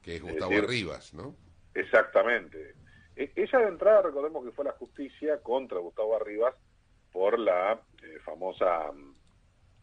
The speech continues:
Speaker 2: eh, denuncia, la primera denuncia de, de Volcán Adamón,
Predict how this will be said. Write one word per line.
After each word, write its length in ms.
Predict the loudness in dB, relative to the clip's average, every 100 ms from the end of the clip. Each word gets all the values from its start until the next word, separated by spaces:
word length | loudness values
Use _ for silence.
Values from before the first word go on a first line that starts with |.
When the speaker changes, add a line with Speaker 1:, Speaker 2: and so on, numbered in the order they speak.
| -16
Speaker 2:
eh, 240 | -12 -10
denuncia, 680 | -8 -6 -6 -4 4 6 6 4
la 160 | -2 -8
primera 360 | -2 4 4
denuncia 440 | 4 -2 -6 -4 -4
de, 420 | -6 -10 -14 -12
de 100 | -6
Volcán 340 | -2 -2 -2 0
Adamón, 560 | 0 2 2 2 0